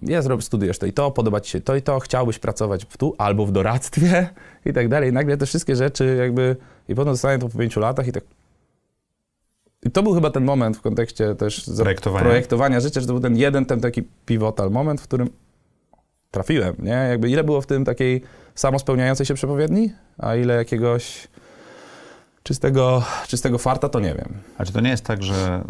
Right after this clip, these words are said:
Speaker 2: to, to jest znane, e, powiedzenie czy pytanie, że, e, przeceniamy to, co możemy zrobić w rok,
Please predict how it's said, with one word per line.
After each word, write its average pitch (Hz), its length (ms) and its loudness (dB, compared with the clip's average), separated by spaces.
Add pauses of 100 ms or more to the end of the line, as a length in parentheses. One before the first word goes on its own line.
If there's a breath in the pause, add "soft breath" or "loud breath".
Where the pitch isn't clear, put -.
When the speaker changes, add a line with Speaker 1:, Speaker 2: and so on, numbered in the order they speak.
(100)
Speaker 2:
to, 90 140 -4
to 95 100 -2
jest 85 120 0 (180)
znane, 87 340 -2 (100)
e, 82 80 -6 (840)
powiedzenie 80 480 -2
czy - 140 -10
pytanie, 82 440 -4
że, 80 280 -4 (1000 loud breath)
e, - 180 -12 (460)
przeceniamy 104 520 0
to, 95 120 -2
co 92 140 -2
możemy 90 320 0
zrobić 82 360 -4
w 78 60 -2
rok, 101 300 -4